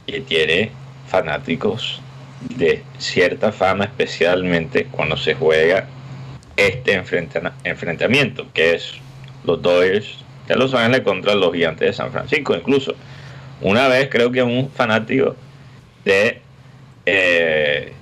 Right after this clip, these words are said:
de los Gigantes de San Francisco en Los Ángeles quedó, eh, prácticamente paralizado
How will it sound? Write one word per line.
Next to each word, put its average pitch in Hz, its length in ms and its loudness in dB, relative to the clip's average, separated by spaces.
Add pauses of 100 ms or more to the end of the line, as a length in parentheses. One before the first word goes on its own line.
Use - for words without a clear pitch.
(280)
de 90 120 2
los 95 140 2
Gigantes 110 340 2
de - 20 -8
San 123 160 0
Francisco 120 600 0 (100)
en 92 220 2
Los 85 200 0
Ángeles 107 540 2
quedó, 87 560 2 (520)
eh, 90 320 2 (680)
prácticamente 123 680 2
paralizado 90 640 0